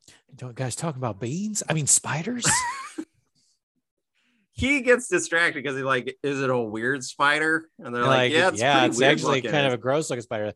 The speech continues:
Speaker 2: "I wanna
Speaker 1: "I got-,
Speaker 2: see that."
Speaker 1: I got-, <laughs> I gotta find that spider." <laughs> Hauls himself up the side of this truck to go look for these spiders, gets himself bitten in the process,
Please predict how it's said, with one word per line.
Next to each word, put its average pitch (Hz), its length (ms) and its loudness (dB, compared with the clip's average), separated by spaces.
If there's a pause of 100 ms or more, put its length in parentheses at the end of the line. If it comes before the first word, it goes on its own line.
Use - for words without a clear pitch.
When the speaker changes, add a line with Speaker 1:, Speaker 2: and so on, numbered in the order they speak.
(120)
Speaker 2:
"I 113 80 0
wanna 123 260 0
Speaker 1:
"I 147 40 4
got-, 160 80 0
Speaker 2:
see 110 220 -4
that." 101 120 -4
Speaker 1:
I 117 100 2
got-, - 260 2
<laughs> - 260 2
I - 40 -4
gotta 101 200 0
find 95 360 -8
that 90 200 -12
spider." 80 500 -8
<laughs> - 1500 -16
Hauls 311 560 8
himself 247 540 6
up 214 200 6
the 180 100 0
side 214 340 6
of 202 100 6
this 180 200 0
truck 180 400 2
to 160 80 -8
go 147 180 -2
look 180 240 -2
for 165 100 -8
these 143 200 -4
spiders, 120 760 0 (840)
gets 247 240 6
himself 214 440 4 (200)
bitten 185 300 2
in 165 120 -8
the 147 80 -6
process, 131 920 0